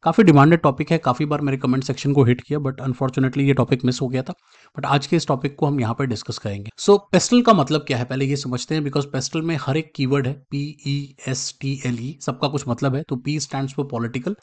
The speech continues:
E stands for economic, S for social, T for technological, L for legal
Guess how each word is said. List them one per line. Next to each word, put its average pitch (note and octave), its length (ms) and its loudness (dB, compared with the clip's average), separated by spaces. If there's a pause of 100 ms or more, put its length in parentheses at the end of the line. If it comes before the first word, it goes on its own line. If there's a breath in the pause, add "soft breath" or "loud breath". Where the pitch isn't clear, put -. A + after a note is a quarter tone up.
(480 soft breath)
E E3 260 -2
stands C#3+ 320 -4
for B2 140 0
economic, C3+ 500 -4 (240)
S C#3 240 -4
for C3+ 200 -4
social, F3 360 -4 (300)
T D3+ 100 0
for D3+ 160 -2 (100)
technological, B2 680 -2 (120)
L C3 140 -2
for B2+ 260 -6
legal B2 340 -2